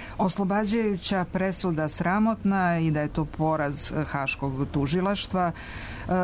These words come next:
povodom oslobađajuće presude danas u osamnaest časova protest na Zagrebačkom trgu Bana Jelačića.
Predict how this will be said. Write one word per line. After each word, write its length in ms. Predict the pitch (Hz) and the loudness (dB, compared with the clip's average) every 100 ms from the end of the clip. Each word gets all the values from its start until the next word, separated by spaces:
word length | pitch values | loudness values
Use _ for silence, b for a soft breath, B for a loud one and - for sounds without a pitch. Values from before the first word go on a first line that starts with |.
| 180 - | 0 0
povodom 680 | 185 190 208 233 226 226 214 | 2 2 2 0 0 2 2
oslobađajuće 1300 | 208 202 185 202 185 180 165 185 180 175 - 185 - | 2 2 2 0 2 2 2 2 2 0 0 0 0
presude 560 | 185 180 - 190 165 175 | 0 0 0 0 0 0
danas 400 | 165 165 165 - | 2 2 2 0
u 60 | |
osamnaest 420 | 160 170 156 151 | 0 0 0 0
časova 460 | - 156 - 165 156 | 0 -2 0 0 0
protest 600 | 147 160 151 - 147 - - | 0 0 0 0 -2 -2 0
na 300 | 147 143 139 131 B B B B | 2 2 2 0 B B B B
Zagrebačkom 720 | 156 160 151 156 151 - 160 | 0 0 0 -2 -2 0 0
trgu 340 | 156 156 139 156 | 2 0 0 2
Bana 440 | 151 139 139 131 - | 2 0 0 0 0
Jelačića. 1160 | 120 151 151 156 185 202 226 214 - 220 202 185 | 0 2 2 2 0 -2 0 0 0 0 2 0